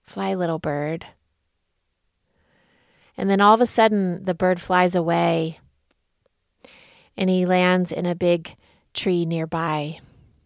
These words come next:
And Opie looks at the cage, and he starts crying again. And he says, "Oh, Pa, look at the cage. It looks so empty."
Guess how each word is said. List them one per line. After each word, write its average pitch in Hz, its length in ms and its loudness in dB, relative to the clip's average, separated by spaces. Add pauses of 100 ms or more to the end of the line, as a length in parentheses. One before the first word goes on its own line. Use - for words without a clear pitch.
(2500)
And 180 120 -2
Opie 190 340 4
looks 185 280 2
at 185 100 -4
the 180 80 0
cage, 202 760 0
and 175 200 -2
he 170 120 -2
starts 165 300 -4
crying 156 480 -6
again. 147 520 -10 (1400)
And 175 100 -6
he 170 80 -4
says, 160 400 -6
"Oh, 196 400 -4
Pa, 196 560 -6 (640)
look 214 160 -8
at 202 80 -6
the 202 80 -6
cage. 196 460 -4
It - 100 -6
looks 196 240 -6
so 190 240 -2
empty." 170 720 -6